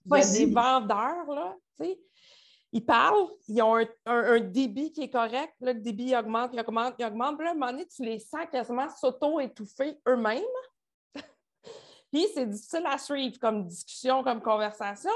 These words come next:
Speaker 1: parce que
Speaker 2: Ouais.
Speaker 1: moi, ça, ça m'étourdit. C'est, j'ai juste le goût de dire, « Ben là, calme-toi, respire un peu. »
Speaker 2: Oui.
Speaker 1: Qu'est-ce qu'on fait avec ça ? Comment, ça m'est arrivé, moi aussi,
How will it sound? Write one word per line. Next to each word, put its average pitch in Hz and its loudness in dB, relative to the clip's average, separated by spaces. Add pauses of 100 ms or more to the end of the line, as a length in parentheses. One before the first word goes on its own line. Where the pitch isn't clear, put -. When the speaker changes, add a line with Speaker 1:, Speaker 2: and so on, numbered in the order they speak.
(120)
Speaker 1:
parce 226 0
que 214 -2
Speaker 2:
Ouais. 208 -2
Speaker 1:
moi, 247 0
ça, 277 -2
ça 214 -6
m'étourdit. 214 -6 (400)
C'est, 262 0
j'ai 233 -4
juste 311 -2
le 285 4
goût 254 -4
de 226 -8
dire, « 254 0
Ben 226 -2
là, 220 -2
calme-toi, 254 -6
respire 247 -8
un 208 2
peu. » 196 -8 (520)
Speaker 2:
Oui. 196 0
Speaker 1:
Qu'est-ce - -6
qu'on 262 4
fait 294 0
avec 202 -6
ça ? 254 -4
Comment, 254 -2 (240)
ça 220 -4
m'est 220 0
arrivé, 226 -2
moi 277 0
aussi, 254 -4